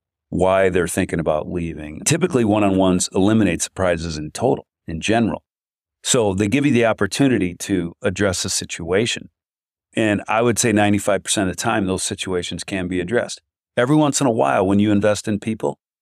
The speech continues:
you're gonna build a leader that has an opportunity that you can't provide them. And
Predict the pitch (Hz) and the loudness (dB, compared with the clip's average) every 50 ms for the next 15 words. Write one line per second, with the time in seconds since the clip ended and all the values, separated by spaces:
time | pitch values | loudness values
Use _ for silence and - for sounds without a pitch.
0 | _ _ _ _ _ - 107 107 120 110 92 90 104 104 107 110 107 104 101 101 | _ _ _ _ _ -2 0 2 2 0 2 2 0 2 2 2 4 4 4 4
1 | 107 120 131 131 - _ _ _ _ _ _ _ - 101 101 95 90 - - 110 | 4 2 -2 -4 -6 _ _ _ _ _ _ _ -2 0 0 2 0 0 2 2
2 | 110 101 95 104 101 98 95 - 92 - - 117 113 117 120 127 117 - 107 95 | 2 2 2 2 2 2 2 0 -2 -2 0 0 2 2 0 -2 0 0 0 0
3 | 92 101 104 101 - 110 98 90 - 98 87 85 85 87 92 92 87 87 - 50 | 0 -2 -4 -2 -2 -2 -2 0 -2 -2 0 0 2 2 2 0 0 -4 -6 -6
4 | - - - _ _ _ _ _ _ _ _ _ _ _ _ - 101 101 98 95 | -8 -12 -14 _ _ _ _ _ _ _ _ _ _ _ _ -2 0 2 2 2
5 | 92 92 85 92 | 2 0 -2 -4